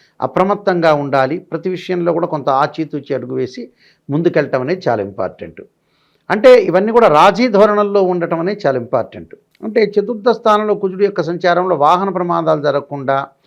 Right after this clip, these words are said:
వాహనాల మీద వెళ్ళేటప్పుడు కూడా కొద్దిగా జాగ్రత్తగా ఉండటం ఇంపార్టెంట్. అలాంటి, ఇలాంటి విషయాలను ప్రత్యేకంగా శ్రద్ధ పెట్టి ముందుకెళ్ళటం అనేది చాలా ఇంపార్టెంట్. భూ సంబంధమైన వ్యవహారాలే కాకుండా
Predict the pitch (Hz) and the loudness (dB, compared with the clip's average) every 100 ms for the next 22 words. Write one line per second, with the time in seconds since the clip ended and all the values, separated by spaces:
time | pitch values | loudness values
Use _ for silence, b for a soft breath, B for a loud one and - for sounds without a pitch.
0 | _ _ - 139 160 190 196 190 175 165 | _ _ -4 2 2 4 2 2 0 -2
1 | 139 143 160 156 151 135 143 202 226 - | -2 -2 -2 -4 -6 -4 0 0 -2 -8
2 | 143 135 151 147 117 127 139 143 139 131 | -10 -4 0 0 0 -2 -2 -4 -4 -2
3 | 131 123 120 208 180 104 95 90 95 85 | -2 -2 -6 -8 -10 -6 -6 -6 -14 -18
4 | - _ _ _ _ _ _ _ - 185 | -20 _ _ _ _ _ _ _ 0 2
5 | 240 240 185 196 208 202 180 220 214 226 | 2 2 4 4 4 0 -2 0 0 0
6 | 220 - - 208 196 202 190 185 156 151 | -6 -6 -4 -4 -4 -2 -2 -2 -8 -6
7 | 170 170 175 156 147 147 143 123 135 139 | -6 -6 -6 -8 -8 -6 -6 -6 -6 -8
8 | 185 - 117 107 101 101 - - 80 _ | -10 -6 -6 -6 -8 -10 -10 -18 -20 _
9 | _ - 123 247 262 269 240 247 240 226 | _ -4 2 2 2 0 0 0 -2 0
10 | 208 196 208 208 202 196 185 170 175 170 | 2 4 4 4 2 0 2 0 -2 0
11 | 196 254 | 2 2